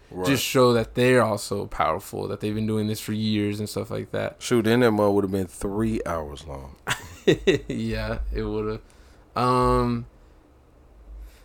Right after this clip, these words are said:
Speaker 2: and then it was, what was the other thing? 'Cause I, I left mental notes. I just don't remember the, all of it.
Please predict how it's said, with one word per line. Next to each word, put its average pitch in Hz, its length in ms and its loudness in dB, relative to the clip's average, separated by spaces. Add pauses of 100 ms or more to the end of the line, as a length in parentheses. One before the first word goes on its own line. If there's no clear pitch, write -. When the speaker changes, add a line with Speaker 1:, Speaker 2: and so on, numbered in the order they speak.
(600)
Speaker 2:
and 131 160 -4
then 139 140 -2
it 139 100 0
was, 151 520 0 (120)
what 160 140 -10
was 139 100 -10
the 123 140 -10
other 113 240 -6
thing? 107 340 -12 (640)
'Cause 151 320 4
I, 147 60 6
I 156 40 8
left 170 200 6
mental 139 480 4
notes. 101 320 0
I 120 80 -2
just 127 120 -2
don't 131 120 2
remember 123 300 -2
the, 113 320 -6 (480)
all 117 140 2
of 104 80 0
it. - 140 -4